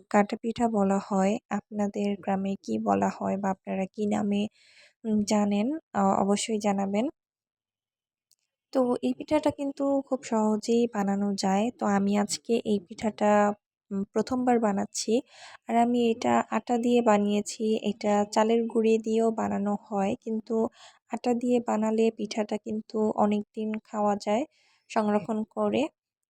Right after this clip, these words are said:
তো আমি হচ্ছে এই তো এখানে অনেকগুলো পিঠা বানিয়েছি, আরও কিছু পিঠা বানানো আছে। তো সবগুলো পিঠা বানানো শেষে আমি হচ্ছে দুইটা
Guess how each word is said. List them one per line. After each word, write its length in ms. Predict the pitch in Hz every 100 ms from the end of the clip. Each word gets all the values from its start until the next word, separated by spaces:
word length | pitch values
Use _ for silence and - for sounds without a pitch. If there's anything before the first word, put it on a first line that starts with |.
| _ _ _ _ _ -
তো 120 | 240 240 240 - 220
আমি 320 | 214 220 226 233
হচ্ছে 480 | 233 214 - - 247 226 226 226
এই 140 | 214 208
তো 140 | 233
এখানে 320 | 214 208 214 202
অনেকগুলো 520 | 202 214 - 220 220
পিঠা 320 | - - - 208
বানিয়েছি, 600 | 202 196 202 202 - 220 220
আরও 220 | - 202 202
কিছু 260 | - 220 226
পিঠা 300 | - 202 214
বানানো 400 | 208 196 202 202 202
আছে। 300 | 196 _ 220 - _ _ _ _ _ _ _ -
তো 60 | 262
সবগুলো 440 | 262 254 254 277 269
পিঠা 260 | 269 269
বানানো 440 | 262 240 233 240 247
শেষে 540 | 247 - 233 226 - 226 -
আমি 300 | 226 220 220 240
হচ্ছে 360 | 240 226 - 247 240
দুইটা 340 | 233 214 233